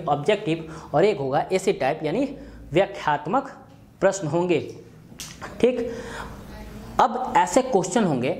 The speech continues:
व्याख्यात्मक में भी ऐसे क्वेश्चन होंगे कि आपकी रटंत प्रणाली को चेक ना करें।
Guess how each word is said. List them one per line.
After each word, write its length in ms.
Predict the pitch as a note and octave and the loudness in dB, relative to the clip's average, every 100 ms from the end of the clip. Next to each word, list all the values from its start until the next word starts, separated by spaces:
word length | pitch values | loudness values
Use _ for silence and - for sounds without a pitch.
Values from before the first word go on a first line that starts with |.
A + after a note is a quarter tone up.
| D#3+ | 2
व्याख्यात्मक 520 | E3 D#3 D3+ D#3 G#3+ | 2 2 0 0 0
में 120 | G3+ | 0
भी 80 | G#3 | 2
ऐसे 220 | D#3+ F3+ | 2 2
क्वेश्चन 300 | G#3+ E3 E3 | 0 0 0
होंगे 260 | C3 A#2 C#3+ - - - - - | -2 0 0 0 -6 -16 -20 0
कि 360 | A3+ C#4 C4 - | 4 4 0 -2
आपकी 500 | D3 D#3+ - C4+ D4 E3 | -2 -2 -2 0 0 0
रटंत 380 | D3+ D#3 A#3+ B3 | 0 2 4 4
प्रणाली 340 | - G3+ G3 G3+ | 2 2 2 2
को 120 | G3 | 2
चेक 220 | G3+ G3 | 2 2
ना 120 | F3+ | 0
करें। 220 | B2+ G#2+ | -2 -6